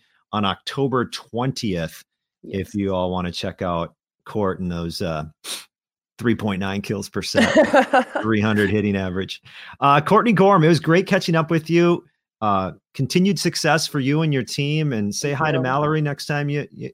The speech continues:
Speaker 1: you get
Speaker 2: <laughs>
Speaker 1: by with your coach, uh, whenever
Speaker 2: Will
Speaker 1: that next
Speaker 2: do.
Speaker 1: practice is. And thank you so much for your time.
Speaker 2: <laughs> Thank you. You have a good one.
Speaker 1: All right, you too. There you go. That's Courtney Gorham. Uh, man, what a cool story. What a cool story. And,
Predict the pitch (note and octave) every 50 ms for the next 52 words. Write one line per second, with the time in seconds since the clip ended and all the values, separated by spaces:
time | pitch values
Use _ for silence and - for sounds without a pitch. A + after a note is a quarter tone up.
0 | _ _ - B3 - - D#4 C#4+ - D4 C#4+ C#4+ C3+ C#3 C#3 C3+ C#3 C#3 C#3+ C3+
1 | - D3+ C#3+ D3+ E3 - - - - - - B2+ B2 B2 B2 B2 A#2+ A#2 - _
2 | - B2 B2+ B2+ B2+ - B2 - G#3 G#3+ G3 F#3+ F#3+ F#3+ - C3 C3+ - - A#2+
3 | - - C#3+ C#3 D3 C3+ - C3 B2 A2+ - D3+ D#3 D3+ E3+ C#3+ - C4 D3 D3+
4 | D3 - - - D3 C#3 - D#3 C#3+ C3+ G#2 F2+ - _ _ _ _ _ _ _
5 | - - G3+ G#3 G#3+ G#3+ G#3+ G#3+ G#3+ A3 G3 F#3+ F3+ F#3 F#3+ G3+ G#3 G3 F#3+ G3
6 | G#3 G3+ G3+ F#3+ F#3 F3 F3 F#3 - _ _ _ _ - A#2 A#2 G#2+ A2 C3 B2+
7 | - - D3+ B2 A2+ A#2 C3 C#3 B2+ D3 C#3 A#2 A#2 A#2+ A#2 - - C#3 C3+ A#2+
8 | C3+ C3+ A#2 B2 B2+ C#3 C3 A2+ F2+ - _ _ - - - - _ _ _ _
9 | - A#2 G2 F#2 G#2 B2 B2 A2 A#2+ D#3+ G3+ D#3+ - - C#3 C3 B2 - - -
10 | G2+ G#2+ A#2+ F#2+ E2 D#2+ - F#2+ A#2 - G#3 - - D#3+ C#3 A#2+ - - B2+ B2+
11 | A2+ G2 A2+ A#2 G2+